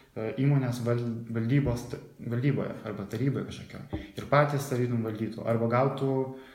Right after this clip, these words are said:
akcijų įmonės. Tai vat kažkoks toksai demokratinis ale valdymas įmonių būtų turbūt labai svarbi socializmo dalis ir tada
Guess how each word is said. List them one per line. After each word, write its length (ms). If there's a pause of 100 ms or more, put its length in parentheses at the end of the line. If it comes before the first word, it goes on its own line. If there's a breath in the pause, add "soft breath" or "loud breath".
(120)
akcijų 460
įmonės. 420 (140)
Tai 180
vat 160
kažkoks 380
toksai 340 (420)
demokratinis 840
ale 340
valdymas 640
įmonių 400 (380 loud breath)
būtų 400 (340)
turbūt 320
labai 240
svarbi 480 (760 loud breath)
socializmo 600 (300)
dalis 460
ir 100
tada 260